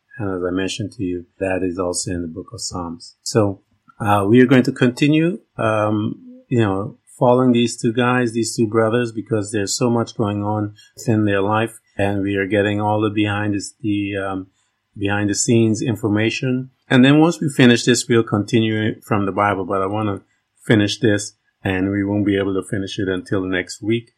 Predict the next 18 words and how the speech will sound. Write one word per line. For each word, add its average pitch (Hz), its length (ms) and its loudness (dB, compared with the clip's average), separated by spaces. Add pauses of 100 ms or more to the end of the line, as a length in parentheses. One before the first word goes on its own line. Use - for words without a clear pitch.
(340)
And 95 120 -2
after 92 320 -4
that, 95 340 -2 (120)
hopefully 92 540 -4 (140)
we'll 95 180 0
be 95 240 0
able 92 180 -2
to - 120 -6
move 90 320 -4
on, 87 400 -6 (220)
uh, 87 220 -4
from 87 360 -6
there, 87 360 -4 (100)
uh, 87 80 -6
because 90 400 -4
we 90 360 -6
know 90 240 -2
that, 87 240 -4